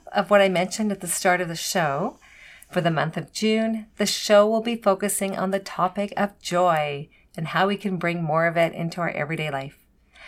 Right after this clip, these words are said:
And as a bonus for the listeners of the show, I designed a Joyful June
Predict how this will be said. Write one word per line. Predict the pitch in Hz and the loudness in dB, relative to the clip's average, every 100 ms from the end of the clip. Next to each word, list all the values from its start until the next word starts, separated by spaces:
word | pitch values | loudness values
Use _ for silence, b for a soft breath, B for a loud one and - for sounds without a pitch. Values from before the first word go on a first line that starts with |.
| B B B | B B B
And | 175 175 | -2 0
as | 165 156 | 0 0
a | |
bonus | 165 165 190 262 285 | 2 4 4 2 0
for | 196 | -6
the | 175 | -2
listeners | 190 190 202 185 | -2 0 -2 -2
of | 160 | -6
the | |
show, | 160 - 226 220 | -6 2 4 4
I | - 196 | 2 -2
designed | 196 190 160 156 165 | -2 -2 -2 -2 -4
a | - 156 151 - | -8 -10 -10 -2
Joyful | 233 269 262 269 | 0 0 0 -2
June | 220 202 190 190 | -2 -2 -2 -2